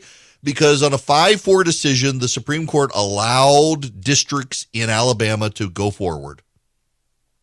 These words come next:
The Democrats just know it's racism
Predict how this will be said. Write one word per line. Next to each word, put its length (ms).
The 80
Democrats 680
just 280
know 760
it's 200
racism 800